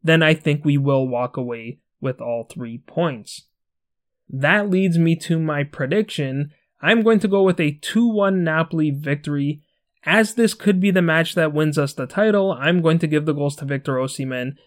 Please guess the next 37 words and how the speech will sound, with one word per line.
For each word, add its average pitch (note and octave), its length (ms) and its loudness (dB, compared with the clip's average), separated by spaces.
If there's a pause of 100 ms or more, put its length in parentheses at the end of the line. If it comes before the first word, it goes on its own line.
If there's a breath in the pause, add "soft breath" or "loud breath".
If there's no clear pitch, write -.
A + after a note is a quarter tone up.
and C#3 140 -4
Khvicha C#3 420 -2
Kvaratskhelia. E3+ 880 2 (380 soft breath)
They've D3+ 420 0
led G3+ 220 4
the F#3+ 80 4
team F#3 280 2
this D#3+ 180 0
season E3 280 0
in C#3 140 2
goal D3 180 2
scoring, D3 340 -2
so C#3+ 140 -2
I C3+ 60 0
think D3 240 -2
it D3 40 2
would C#3 240 0
only G#3 320 2
be F#3 200 0
fitting E3 480 -2
if C#3 220 -8
they C#3 200 -2
were D#3+ 160 2
the D3+ 120 0
players C#3 380 -4
to C3 120 -6
score C#3+ 280 -2
the C#3 120 -2
goals B2+ 420 -4 (280)
to D3 120 -2
clinch C#3+ 440 -4
the A#2 100 -6
title, F3+ 420 2
though C#3+ 140 2
I C3+ 80 0
must F#3 320 0
admit, C#3+ 480 -2